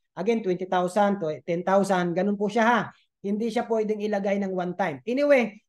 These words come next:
bibigyan naman po kayo ng, ano, bibigyan naman po kayo ng, ah, instruction ng ating, ah, processing department. Tatawagan po kayo niyan, isusum po kayo.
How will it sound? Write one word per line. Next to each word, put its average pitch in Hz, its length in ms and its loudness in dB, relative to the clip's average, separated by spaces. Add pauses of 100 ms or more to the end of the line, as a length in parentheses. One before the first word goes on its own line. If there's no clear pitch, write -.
bibigyan 247 400 -2
naman 269 240 -2
po 269 160 0
kayo 262 240 0
ng, 240 480 -2
ano, 208 400 -4
bibigyan 214 400 -2
naman 226 200 0
po 226 120 0
kayo 220 240 0
ng, 208 400 -2
ah, 190 240 -4
instruction 214 960 0 (380)
ng 190 160 -6
ating, 196 540 -2
ah, 170 160 0
processing 185 400 -4
department. 170 640 -2
Tatawagan 196 560 2
po 190 80 -6
kayo 202 160 0
niyan, 220 400 0
isusum 190 320 -8
po 196 160 -2
kayo. 208 320 4